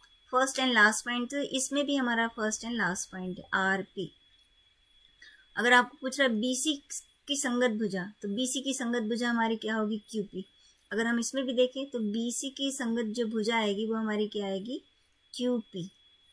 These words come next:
तो बीसी की जो corresponding side है, उसकी जो संगत भुजा है, वो हमारा क्या है, it is equal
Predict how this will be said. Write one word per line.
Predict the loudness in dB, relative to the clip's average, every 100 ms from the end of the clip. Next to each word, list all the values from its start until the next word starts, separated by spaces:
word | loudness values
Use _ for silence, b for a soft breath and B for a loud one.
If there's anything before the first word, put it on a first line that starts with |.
| -4
तो | -2 -2
बीसी | -2 0 0 -4
की | -4 -4
जो | -2
corresponding | 0 0 0 -4 -2 4 4 6 2
side | 0 -2 -2 -2
है, | -4 -6 -10 _ -12
उसकी | -10 -6
जो | -4
संगत | -4 -4 0 0
भुजा | 0 -2 -2 -2
है, | -4 -6 -8 _ _ _ _ _
वो | -4 0
हमारा | 2 2 2
क्या | -2 -6
है, | -8 -8 -12 _ -10
it | -6 -4
is | -2
equal | -2 -4 -2 -2